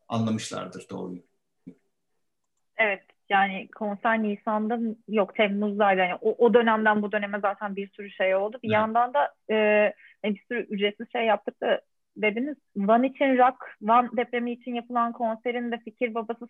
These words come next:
Speaker 2: sizdiniz diye hatırlıyorum
Speaker 1: Evet.
Speaker 2: o dönemde.
Speaker 1: Evet, yani şöyle, ben aslında, e, bu Türkiye'de hep böyle, e, bir takım işte felaketler üzerinden yas tutulup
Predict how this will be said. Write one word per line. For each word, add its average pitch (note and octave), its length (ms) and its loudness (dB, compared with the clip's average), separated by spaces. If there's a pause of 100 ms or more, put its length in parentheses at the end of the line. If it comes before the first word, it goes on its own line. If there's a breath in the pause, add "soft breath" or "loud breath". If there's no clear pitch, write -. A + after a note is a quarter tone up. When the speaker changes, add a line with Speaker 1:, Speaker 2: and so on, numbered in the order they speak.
Speaker 2:
sizdiniz G#3 480 -8
diye E3+ 180 4
hatırlıyorum E3 640 -2 (440)
Speaker 1:
Evet. D#3 200 -2 (100)
Speaker 2:
o F3 140 -14
dönemde. E3 460 -4 (160)
Speaker 1:
Evet, B2 200 4
yani C#3+ 300 6 (120)
şöyle, C3+ 220 4
ben E3 120 6
aslında, E3+ 640 0
e, C3+ 60 -2 (180)
bu D#3 440 2 (360)
Türkiye'de D#3 600 2
hep E3 240 0
böyle, D3+ 240 4
e, - 360 -6 (480)
bir B2+ 160 -8
takım D3 320 0
işte C#3+ 280 -2
felaketler C3+ 540 0
üzerinden C3+ 580 2
yas B2+ 340 0
tutulup - 380 -8